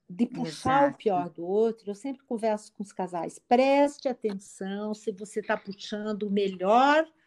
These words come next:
Speaker 1: ou o pior do seu parceiro, da sua parceira.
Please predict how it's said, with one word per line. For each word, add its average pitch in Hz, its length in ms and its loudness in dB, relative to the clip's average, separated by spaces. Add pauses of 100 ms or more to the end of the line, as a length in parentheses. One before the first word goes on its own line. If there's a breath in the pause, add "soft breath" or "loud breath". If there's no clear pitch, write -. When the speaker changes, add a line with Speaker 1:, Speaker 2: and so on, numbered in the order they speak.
(160)
Speaker 1:
ou 254 200 0
o 254 60 -10
pior 226 580 -4
do 214 140 -20
seu 226 220 -8
parceiro, 208 500 -12
da 202 140 -10
sua 202 180 -10
parceira. 196 560 -12